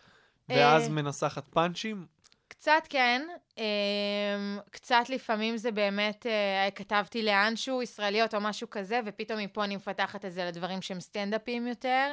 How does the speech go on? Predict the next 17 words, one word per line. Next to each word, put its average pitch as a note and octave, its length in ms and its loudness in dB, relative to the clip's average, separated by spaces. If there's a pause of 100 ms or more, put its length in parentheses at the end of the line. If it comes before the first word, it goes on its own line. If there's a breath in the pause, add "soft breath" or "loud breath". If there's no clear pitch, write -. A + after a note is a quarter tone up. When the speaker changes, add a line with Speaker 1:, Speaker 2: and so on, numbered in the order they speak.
(460 loud breath)
Speaker 2:
אה, G#3 200 0
לפעמים G#3+ 280 -2
זה G#3+ 100 -2
אלתור A#3 560 0
שעולה A#3 380 2
לי, C4 200 -2
ואז G3 220 2
אני G#3 100 -2
מפתחת F#3+ 520 -2
אותו, A#3 480 0 (600)
כל A3 140 0
מיני G3 200 -4
כאלה. F3+ 300 -2
ולפעמים A3+ 320 -4
זה D#4 100 -2
באמת C4 240 0
מחשבה, G#3+ 460 0